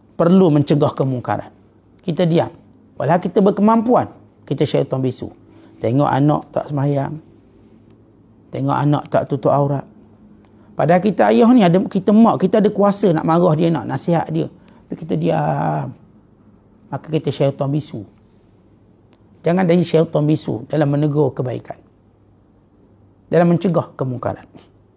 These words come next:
Cakap betul. Dan mencegah kemungkaran. Kita tengok orang ni, tuan-tuan, sembahyangnya tak cukup. Ha, dia rakaat ni tak cukup. Kita pun diam, tak berani cakap. Jangan jadi syaitan bisu. Cakaplah.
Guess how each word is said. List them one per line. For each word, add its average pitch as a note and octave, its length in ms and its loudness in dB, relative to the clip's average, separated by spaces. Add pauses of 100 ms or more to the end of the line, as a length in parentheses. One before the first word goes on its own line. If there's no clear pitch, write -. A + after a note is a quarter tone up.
(280)
Cakap - 380 -4
betul. - 180 -10 (800)
Dan F3+ 220 0
mencegah F#3 260 0
kemungkaran. F#3 480 0 (600)
Kita F3 180 2
tengok G3+ 320 4
orang G3 240 4
ni, G3+ 160 4
tuan-tuan, G3 240 4
sembahyangnya G3 560 4
tak - 240 0
cukup. - 240 -10 (1400)
Ha, C#3+ 160 2
dia E3+ 160 4
rakaat E3 400 2
ni E3+ 80 2
tak D#3 240 -2
cukup. E3+ 320 -4
Kita D#3+ 240 -4
pun D#3 160 -4
diam, D#3 240 0
tak - 160 -4
berani D3 180 -2
cakap. - 300 -10 (160)
Jangan C#3 180 -4
jadi C3+ 160 0
syaitan C3+ 300 -8
bisu. C#3 240 -8
Cakaplah. C#3 560 -6